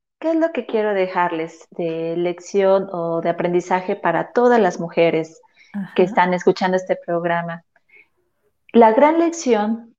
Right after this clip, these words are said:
Speaker 1: que nos dejan las heridas que vivimos a través de mamá es aprender también a maternarnos a nosotras mismas. Justo lo que mamá no me dio, lo que no cubrió, lo que no hizo, es porque a mi alma le toca,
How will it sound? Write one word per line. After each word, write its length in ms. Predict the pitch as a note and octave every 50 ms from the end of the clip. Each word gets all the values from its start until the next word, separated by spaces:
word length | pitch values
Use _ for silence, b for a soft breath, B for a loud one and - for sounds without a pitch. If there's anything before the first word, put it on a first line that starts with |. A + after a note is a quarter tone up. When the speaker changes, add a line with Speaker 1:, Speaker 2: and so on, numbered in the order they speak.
| _ _
Speaker 1:
que 160 | - G#3 F#3+
nos 560 | F#3 F#3 F#3+ F#3 F#3 F#3 - - - - - _
dejan 320 | - A3 A3+ A3+ B3+ B3+
las 220 | A#3+ G#3 F#3+ - -
heridas 400 | F#3+ F#3+ F#3+ G3 G3+ G3+ G3+ G3+
que 100 | - F#3
vivimos 440 | F3 F#3 F3+ F#3+ F#3+ F#3+ G3+ - G3
a 100 | F3 -
través 340 | - F3+ F3 F3 F3 E3+
de 80 | - F#3
mamá 480 | F3+ E3+ E3+ E3+ F3 - B3 B3 - _ - - _ _ _ _ _
es 200 | - B3+ B3+ C4
aprender 480 | C#4+ C#4+ - A#3+ G#3 G3 F#3+ G#3 G3+ G3+
también 520 | G3+ A3 G3+ G3 F#3 F#3+ G3 G3+ F#3+ - -
a 120 | - G3 F#3+
maternarnos 840 | F3+ F3 E3+ E3+ - F3+ E3+ - - F3+ F3 F3 F3 F3+ F3 -
a 60 | F3
nosotras 680 | E3 D#3+ E3 E3 - F3 E3+ - - E3+ E3 E3+ - -
mismas. 560 | E3 D#3+ D#3+ D#3+ - D#3+ E3 E3+ - _ _ _ _ b b b b b b _
Justo 420 | - - C4+ C4+ C4+ - C4+ C4
lo 200 | B3 A3 G3+ G#3
que 140 | - G3 F#3
mamá 600 | F3+ F3 F3 F3+ F#3 F#3 F#3+ F#3+ F#3+ F#3+ F#3+ G3+ G3
no 140 | F#3+ F#3 F3+
me 140 | F#3 F3+ F3+
dio, 520 | F3+ F3+ F#3 F#3 F#3 F#3 F#3 F#3+ F#3+ F#3+ B B B B B _ _
lo 160 | G3 F3+ F3+
que 80 | - F#3
no 180 | F3+ F3+ F3+ F3+
cubrió, 800 | - - F#3 F#3 - - F#3 F#3 F3+ F3+ F3+ F3+ F3+ F#3 F3+ - _ _ _ _ _ - _ -
lo 220 | F3+ F#3 E3+ F3
que 120 | - F3+
no 220 | F3 F#3 F#3+ F#3+ G3
hizo, 540 | G3 G3 F#3+ - - G#3+ G#3+ A#3+ - - B B B B B B -
es 160 | A#3 A3+ A#3
porque 320 | - - - - - G#3+
a 80 | F#3+ F3+
mi 240 | F3 F3+ F3 F3+ F#3+
alma 340 | F#3+ G#3+ B3 B3+ A3+ G#3+ G#3
le 140 | F#3+ F#3 F3
toca, 640 | - - F3+ F3+ - - F#3+ F#3 F3+ F#3 B B